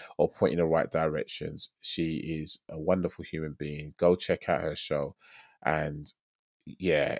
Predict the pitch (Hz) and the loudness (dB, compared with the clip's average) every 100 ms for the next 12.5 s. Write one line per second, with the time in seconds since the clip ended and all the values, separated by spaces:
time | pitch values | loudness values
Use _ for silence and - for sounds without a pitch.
0 | - 98 101 95 92 80 92 82 - 82 | -2 2 6 6 6 2 2 2 2 0
1 | - - - 82 80 82 - 78 - 82 | 0 -4 -4 -2 -2 -2 -4 -6 -6 -4
2 | 80 - - - 85 80 80 - 82 90 | -4 -2 -2 -4 -6 -4 -2 -2 2 2
3 | 85 76 - - 78 78 78 78 78 76 | 2 0 -6 -2 -2 0 0 0 -2 -6
4 | 76 - 73 73 - - - - 76 - | -8 -10 -10 -10 -8 -2 -2 0 -6 -4
5 | 60 60 _ - 82 - - 82 78 - | -6 -6 _ 0 0 0 -2 0 0 -6
6 | - - _ - 95 104 87 - 80 - | -20 -20 _ 0 6 6 6 0 0 0
7 | 80 - 80 78 - - 85 76 85 80 | -4 2 2 4 2 2 2 2 -2 -2
8 | 73 78 - _ - - - - 87 82 | 0 -2 -4 _ -20 -20 -20 -4 0 0
9 | - _ _ _ _ _ _ _ - 127 | -2 _ _ _ _ _ _ _ -4 4
10 | 147 82 90 123 - - _ _ - 143 | 4 4 2 -2 -4 -20 _ _ 4 6
11 | 160 90 87 - 143 - - - - - | 8 6 4 4 6 4 2 -4 0 6
12 | 92 80 78 76 | 6 6 2 -2